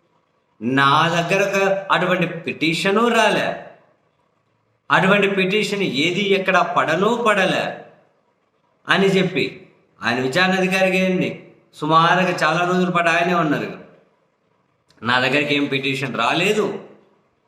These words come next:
నేనున్నప్పుడు ఏ పిటిషన్ పడలేదు." ఆమె వ్యాఖ్యలు పూర్తిగా తప్పు అని ఆయన చెప్పినా, నేను చెప్పినా, మీరు చెప్పినా ఆ వ్యాఖ్యలు తప్పు అని, ఆ, రాజకీయ ఓనమాలు తెలిసిన వాళ్ళకైనా కూడా తెలుస్తాయి.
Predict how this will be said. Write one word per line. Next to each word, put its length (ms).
నేనున్నప్పుడు 540
ఏ 260
పిటిషన్ 500
పడలేదు." 680
ఆమె 200
వ్యాఖ్యలు 380
పూర్తిగా 520
తప్పు 320
అని 200
ఆయన 300
చెప్పినా, 280
నేను 300
చెప్పినా, 260
మీరు 220
చెప్పినా 320
ఆ 60
వ్యాఖ్యలు 320
తప్పు 400
అని, 240
ఆ, 40
రాజకీయ 420
ఓనమాలు 560
తెలిసిన 300
వాళ్ళకైనా 580
కూడా 180
తెలుస్తాయి. 640